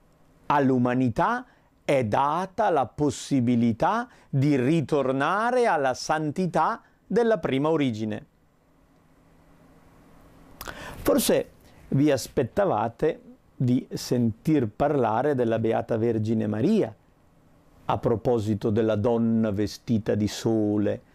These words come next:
con la luna sotto i piedi e una corona di dodici stelle. È vero, nella tradizione questa immagine è stata applicata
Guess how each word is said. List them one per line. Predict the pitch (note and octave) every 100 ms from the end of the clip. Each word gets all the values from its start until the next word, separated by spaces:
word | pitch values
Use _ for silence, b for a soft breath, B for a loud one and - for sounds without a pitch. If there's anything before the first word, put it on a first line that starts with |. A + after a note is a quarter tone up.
| b -
con | A#2+ A#2
la | G#2
luna | A2 A2+ A2 A2 G#2+
sotto | - G#2 -
i | G#2
piedi | - A2+ G#2+ G#2+ G#2 G#2+
e |
una | G#2+ G#2+ G#2
corona | - A2 G#2 G#2 G#2+ G#2 G#2
di | G#2+
dodici | G#2+ A2 G#2 G2+ -
stelle. | - - A2+ G#2 G#2 - - - B B B B
È | - G#3+
vero, | B2 E3 G#2 F2 b b
nella | C#3 D3+ E3 C3
tradizione | - B2+ D#3+ D3+ E3+ - G#3 D3+ B2 A#2 B2 E3+ - b b
questa | - A#2 -
immagine | A#2 A3 A3+ A2 A2 E3+ A3+
è | F#3+
stata | - C3 - E3+ - -
applicata | D#3+ - _ - G3 A3 - B2+ C3 C3 - F#3 G#3+